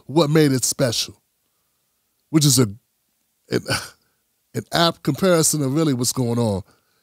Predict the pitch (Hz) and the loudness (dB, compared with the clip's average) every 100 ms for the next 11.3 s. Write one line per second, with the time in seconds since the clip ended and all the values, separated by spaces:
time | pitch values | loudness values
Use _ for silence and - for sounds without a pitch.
0 | _ 151 151 175 143 - 85 95 78 - | _ 0 4 6 4 0 -8 -10 -12 -18
1 | _ - - 240 220 180 - - - _ | _ -2 2 6 6 4 0 -20 -20 _
2 | _ _ _ _ _ _ _ _ _ _ | _ _ _ _ _ _ _ _ _ _
3 | - 180 196 214 208 190 175 240 208 180 | -2 2 4 6 6 4 4 4 4 4
4 | 165 160 151 180 185 165 143 202 160 180 | 6 4 4 4 4 2 4 4 4 4
5 | 185 175 180 156 135 117 107 - - - | 4 4 2 2 2 2 0 -2 -6 -12
6 | - 160 170 170 190 180 196 - - 139 | 0 2 4 4 2 2 0 -2 -2 2
7 | 160 143 143 139 143 202 190 151 185 151 | 2 4 6 6 6 4 6 8 8 8
8 | 123 - - - 151 165 147 139 156 151 | 4 -2 -8 0 4 4 4 2 2 2
9 | 151 123 135 156 151 - 165 147 _ _ | 0 2 4 4 4 2 2 0 _ _
10 | - 113 156 131 - - 135 - - 160 | -16 -2 0 0 -4 2 4 4 2 2
11 | 165 165 160 | 2 2 0